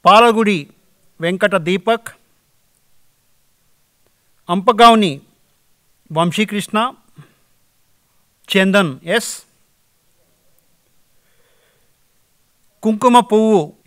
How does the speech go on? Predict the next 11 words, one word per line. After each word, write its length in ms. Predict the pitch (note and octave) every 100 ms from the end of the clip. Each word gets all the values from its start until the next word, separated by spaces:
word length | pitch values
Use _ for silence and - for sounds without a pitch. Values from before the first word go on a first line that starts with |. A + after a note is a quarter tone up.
| D#3
యతీష్ 320 | D#3+ G3 - D#3+
కుమార్, 300 | C#3 A2 - _ _ - _ _ _ _ _ _ _ _ _ _ _ _ _ _ _ _ _ _ _ _ _ _ _ _ _ _ _ C3+
గుజ్జాల 560 | B2+ F3 D3+ G#3+ A3 G3+ C#3 - _ D#3
లిఖిత్ 280 | E3 A#3 -
కుమార్ 300 | F#3+ F#3+ F#3 F3
రెడ్డి, 260 | E3 G#3 A#3+ A#3 _ _ _ _ - - _ _ _ _ _ _ _ _ _ _ _ _ -
పూర్ణతేజ 540 | G3+ A3 A3+ G#3 G3+ F#3+ C3 - - E3
ఎం, 100 | G#3 A#3+ C4 _ _ _ _ _ _ _ _ _ _ _ _ _ _ _ _ _ _ _ _ _ _ _ _ _ -
సుధిరెడ్డి 600 | G3+ G#3 A#3 A3+ G3 E3 C3+ _ -
కృష్ణాసాయి 640 | F#3 G#3+ G#3+ - F3+ F3
రెడ్డి 260 | E3 D3+ G3